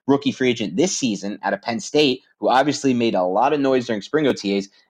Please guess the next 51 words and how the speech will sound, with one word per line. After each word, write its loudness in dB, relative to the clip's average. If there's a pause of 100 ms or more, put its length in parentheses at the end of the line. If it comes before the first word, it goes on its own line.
And -4
both 2
guys 4
are, 4
what's -4
interesting -2
to -4
me 2
is -2
both 0
guys 2
five-foot-nine 2
or 4
under, 4
and -4 (200)
they're 2
both 2
working 2
as -2
outside 0
corners 0
in -12
training 0
camp -4
so -12
far. -6
Not 2
exclusively. -2 (200)
They're 4
obviously 2
playing -2
a 2
lot 4
of -2
slot 0
too, -2
but -2 (180)
they're -4
playing 0
a 4
lot 4
of -4
snaps 0
in -6
the 0
outside, 2
and -4
they're 0
doing -2
really 4
well. 2